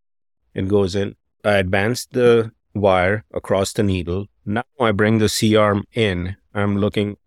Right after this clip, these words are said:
fluoroscopically as to where my wire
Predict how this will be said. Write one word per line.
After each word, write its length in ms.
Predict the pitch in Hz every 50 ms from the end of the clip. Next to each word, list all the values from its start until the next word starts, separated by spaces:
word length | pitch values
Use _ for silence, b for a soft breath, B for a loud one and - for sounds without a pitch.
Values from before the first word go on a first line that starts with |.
| _ -
fluoroscopically 920 | - 110 101 95 98 95 - - - 104 104 - - 95 - 101 98 98
as 120 | 92 82 -
to 100 | - 95
where 200 | 95 104 101 95
my 420 | 95 95 92 87 82 82 87 98 _ _ _ _ _ -
wire 540 | 90 92 92 90 92 95 98 92 95 92